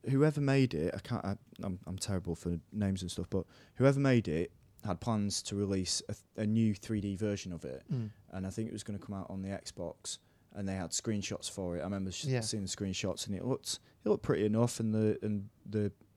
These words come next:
Speaker 1: landscapes were, like, in three D,
Speaker 2: Yeah.
Speaker 1: um, like the same, uh, Funkatron planet.
Speaker 2: Yeah.
Speaker 1: Like, you know,
Speaker 2: All
Speaker 1: they,
Speaker 2: right.
Speaker 1: they all look the same, but it was, like, in three D and,
Speaker 2: Mm.
Speaker 1: you know, vibrant colours and things
Speaker 2: Yeah.
Speaker 1: like that. Looks really good, but then it got canned because I don't think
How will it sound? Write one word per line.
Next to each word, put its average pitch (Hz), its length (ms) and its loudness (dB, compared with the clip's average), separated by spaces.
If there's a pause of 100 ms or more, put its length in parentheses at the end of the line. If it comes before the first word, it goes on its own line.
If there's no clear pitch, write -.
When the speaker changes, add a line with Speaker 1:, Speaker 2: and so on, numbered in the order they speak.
(100)
Speaker 1:
landscapes 104 680 -2
were, 98 100 -2
like, 92 220 0
in 101 120 -4
three 101 280 -2
D, 92 380 0
Speaker 2:
Yeah. 113 200 -2 (140)
Speaker 1:
um, 92 440 0 (420)
like 90 140 -2
the 120 40 -6
same, 95 400 -2 (300)
uh, 92 140 -4
Funkatron 92 640 -6
planet. 82 400 -6
Speaker 2:
Yeah. 120 160 -2
Speaker 1:
Like, 87 240 -4
you 98 120 -2
know, 90 100 0
Speaker 2:
All 90 60 4
Speaker 1:
they, 92 180 4
Speaker 2:
right. - 100 -2
Speaker 1:
they 98 160 4
all 95 160 2
look - 160 -2
the 92 60 -8
same, 90 340 -2
but 90 240 -2 (680)
it 95 160 -4
was, 92 160 -6
like, 85 160 -4
in 92 140 -6
three 87 260 -6
D 87 220 -6
and, 127 220 -4
Speaker 2:
Mm. - 220 -14
Speaker 1:
you 98 100 -8
know, 85 120 -4
vibrant 85 420 -4
colours 90 280 -6
and 87 80 -8
things 90 180 -4
Speaker 2:
Yeah. 95 60 -2
Speaker 1:
like - 80 -4
that. 101 140 -4 (280)
Looks - 180 -2
really 190 240 8
good, 208 280 0 (260)
but 113 160 0
then 127 380 2
it 117 140 -2
got - 180 -2
canned 107 320 0
because 92 280 -4
I 95 80 0
don't 107 220 -2
think 95 180 -4